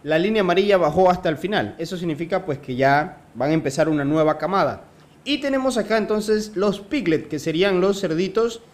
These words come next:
que no están destetados todavía. Como puedes ver, apenas tienen cero punto cinco meses y pesan apenas diez libritas, ¿vale? Ya están, lleg-, están por la mitad de su crecimiento. Cuando tienen un mes, ya se destetan. Entonces,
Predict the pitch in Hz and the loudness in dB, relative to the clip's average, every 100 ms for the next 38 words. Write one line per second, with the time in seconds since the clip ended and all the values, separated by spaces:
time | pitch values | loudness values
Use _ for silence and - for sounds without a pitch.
0 | _ - 160 190 190 196 196 190 175 143 | _ -6 0 0 2 0 0 0 -2 2
1 | 156 160 165 190 202 233 139 - - _ | 2 2 0 0 0 0 -2 -4 -16 _
2 | _ _ _ _ _ _ 156 170 196 196 | _ _ _ _ _ _ -2 2 4 4
3 | 208 196 190 190 190 196 190 202 196 180 | 4 2 2 0 0 0 0 0 -2 -2
4 | 175 170 190 180 147 170 214 262 254 - | -4 -4 -4 -4 -2 -2 0 0 -2 -10
5 | - - - 254 269 202 220 214 175 180 | -20 -20 -8 -4 -2 -2 -2 0 0 2
6 | 180 156 175 160 156 131 147 131 92 120 | 0 0 0 0 0 0 -2 -4 -4 -2
7 | 165 196 - - - - 139 233 214 226 | -2 -2 -8 -20 -20 -6 0 2 2 0
8 | 226 233 202 175 180 185 170 226 233 233 | 0 0 0 0 0 -2 -4 -4 -2 0
9 | 180 151 143 185 190 175 156 143 135 139 | 0 0 2 2 2 -4 -6 -8 -8 -2
10 | 147 170 175 202 - 139 131 170 196 202 | 0 0 0 -6 -4 -6 -2 -2 0 0
11 | 185 196 254 - - 160 160 175 147 135 | 2 0 0 -6 -4 0 0 0 -4 -4
12 | 160 - 101 - 147 196 196 214 208 | -6 -6 -12 -10 -4 -2 0 0 -2